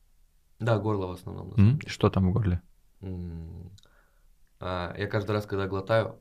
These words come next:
Speaker 1: думаю об этом. Ну, типа, что, м, я думаю о том, м, ну, то есть, как это, как это объяснить? А,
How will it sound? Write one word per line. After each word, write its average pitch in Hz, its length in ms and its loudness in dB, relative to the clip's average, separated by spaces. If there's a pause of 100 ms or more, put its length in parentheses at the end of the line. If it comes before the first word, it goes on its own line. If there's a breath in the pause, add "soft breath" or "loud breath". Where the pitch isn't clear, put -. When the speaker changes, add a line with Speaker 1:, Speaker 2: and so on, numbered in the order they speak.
Speaker 1:
думаю 95 380 -4
об 80 100 -10
этом. 98 240 -12 (400)
Ну, 101 120 -4
типа, - 380 -12 (380)
что, 90 400 -6 (260)
м, - 400 -16
я 101 120 0
думаю 110 320 2
о - 40 -2
том, 117 520 0 (200)
м, - 580 -10 (260 soft breath)
ну, 104 80 -8
то 135 100 4
есть, 123 240 2 (340 soft breath)
как 120 220 0
это, 101 200 -12 (520)
как - 220 -12
это - 100 10
объяснить? - 480 2 (2250 soft breath)
А, 107 560 4